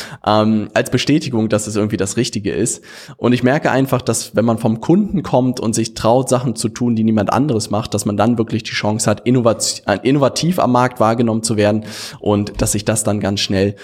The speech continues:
irgendwie rumspricht. Und das haben wir jetzt angefangen mit kleineren Sachen, sowohl in der Beratung, sei es in der Entwicklung der Bestandskunden, sei es in unserem Marketing, wo wir Sachen ausprobiert haben, die ich in der Form noch nie gesehen habe. Und das fühlte sich richtig an.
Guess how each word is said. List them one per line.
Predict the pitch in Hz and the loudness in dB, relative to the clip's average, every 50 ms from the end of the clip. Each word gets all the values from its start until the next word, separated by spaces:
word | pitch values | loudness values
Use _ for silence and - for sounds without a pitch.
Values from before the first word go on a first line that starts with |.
| - - - | -20 -14 -4
irgendwie | - 101 98 - 101 | -2 -2 0 2 0
rumspricht. | 95 135 214 101 - - - - - - - - - - - - - - - - - - _ - | 0 2 2 0 0 -4 -6 -10 -12 -12 -14 -18 -20 -20 -20 -20 -20 -20 -20 -18 -20 -16 _ 0
Und | 113 120 123 123 - - - | 2 4 4 4 2 0 -2
das | 131 147 - | -2 -2 0
haben | 160 147 147 | -2 0 2
wir | 143 | 2
jetzt | 131 - - | 2 2 0
angefangen | - 160 180 160 165 - 165 151 147 139 | 0 2 2 2 2 0 0 2 2 2
mit | 127 123 - | 0 -2 0
kleineren | - - 131 156 160 139 131 127 | 0 0 2 2 2 2 0 0
Sachen, | 123 127 127 131 160 139 131 135 - - - - - _ _ _ _ - - - - | 2 2 0 2 2 2 2 0 -2 -6 -18 -20 -20 _ _ _ _ -20 -18 -10 -2
sowohl | - 139 135 139 170 175 | 0 2 4 4 4 4
in | 147 131 139 | 2 2 2
der | 131 | 2
Beratung, | 117 - 113 104 110 113 127 143 156 156 - - 131 127 123 123 113 | 2 2 0 0 2 2 4 2 2 0 0 -2 -2 0 0 -2 -2
sei | 123 - 117 123 135 139 | -2 0 2 4 4 4
es | 135 131 - | 2 2 0
in | - 120 123 | 0 0 2
der | 120 107 - | 2 2 2
Entwicklung | 107 117 117 113 113 123 139 - - 135 123 120 113 | 2 2 0 0 0 -2 -2 0 0 0 0 2 2
der | 117 113 | 0 0
Bestandskunden, | 113 113 - - 117 113 123 123 - - - 120 117 113 107 | -2 -4 -4 -2 0 0 0 0 -2 -4 -4 -2 0 0 2
sei | 101 104 107 117 | 2 2 2 4
es | 117 113 - | 2 2 2
in | - 110 107 | 0 -2 -2
unserem | 110 107 110 104 | 0 0 0 2
Marketing, | 104 101 110 123 - - - 131 110 110 110 | 2 2 2 0 -2 -6 -4 -2 0 0 0
wo | 110 104 | 2 0
wir | 110 | 2
Sachen | 101 107 107 - - | 2 2 0 -2 -2
ausprobiert | - 101 107 - - 107 107 107 98 - - | 0 0 0 -2 -2 -2 0 0 0 2 2
haben, | 107 101 107 107 - - - - - - - | 0 2 2 0 -6 -10 -14 -14 -12 -6 -2
die | 104 | 0
ich | 107 107 | 0 2
in | 92 104 | 4 4
der | 107 104 | 2 2
Form | - - 101 104 | 2 0 -2 0
noch | 101 101 | 0 0
nie | 104 104 101 | 0 0 2
gesehen | 107 95 101 104 113 127 127 | 0 2 4 2 2 2 0
habe. | 104 98 104 | 0 -2 -2
Und | 104 | -2
das | 107 - | -2 -2
fühlte | - - 151 156 190 | 0 0 2 2 2
sich | - - - - 127 | 2 0 -2 0 0
richtig | 185 - - - - - - - | 0 2 0 -2 -2 -2 -4 -8
an. | 143 143 - - | -8 -10 -10 -16